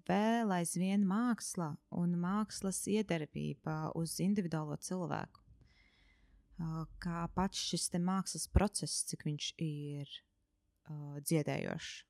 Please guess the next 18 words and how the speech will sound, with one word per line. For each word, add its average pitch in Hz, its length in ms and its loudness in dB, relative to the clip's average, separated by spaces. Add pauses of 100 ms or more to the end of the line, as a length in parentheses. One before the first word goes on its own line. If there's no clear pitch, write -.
Un 170 180 2 (100)
es - 240 2
domāju, 196 400 6
ka 165 160 -12
es - 180 0
tieši 196 380 2
šajā 185 340 0
lauciņā 160 600 -2 (760)
būšu 190 760 6
vēl 165 240 -4
nākamos 156 680 -2 (340)
trīsdesmit, - 560 -2
piecdesmit 143 560 -4
gadus. 151 360 -4 (800)
Ā, - 180 -8 (220)
jautājums 160 680 2
ir, 151 300 -4
ā, 143 460 -6